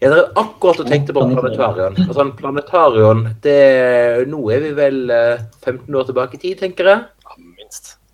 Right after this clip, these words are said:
Speaker 1: Det
Speaker 2: Ja, det er så lenge.
Speaker 1: tok opp fryktelig mye tid for meg på, når jeg gikk på V G en i gamle dager. Det er vel da,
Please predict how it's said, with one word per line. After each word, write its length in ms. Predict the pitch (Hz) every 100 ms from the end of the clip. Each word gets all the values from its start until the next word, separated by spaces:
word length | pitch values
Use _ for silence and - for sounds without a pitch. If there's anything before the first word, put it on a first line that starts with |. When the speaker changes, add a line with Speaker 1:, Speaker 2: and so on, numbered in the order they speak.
| _
Speaker 1:
Det 80 | 160
Speaker 2:
Ja, 40 | 151
det 100 | 131
er 20 |
så 80 | 120
lenge. 640 | 117 117 113 - 113 117 -
Speaker 1:
tok 260 | 165 - 165
opp 160 | 165 190 214 _ _ _
fryktelig 760 | - 339 320 - - 135 113
mye 160 | 107 110
tid 200 | 110 107 107
for 160 | 95
meg 200 | 90 90 -
på, 140 | 98 92 92 98
når 160 | 104 113
jeg 180 | 107 95
gikk 140 | -
på 140 | 101 95 98 - _ _ - 104
V 140 | 110 107
G 120 | 107 85 87
en 120 | 92
i 40 | 90
gamle 280 | 90 95 87
dager. 280 | 78 80
Det 120 | 98 87
er 80 |
vel 160 | 76 76
da, 140 | 69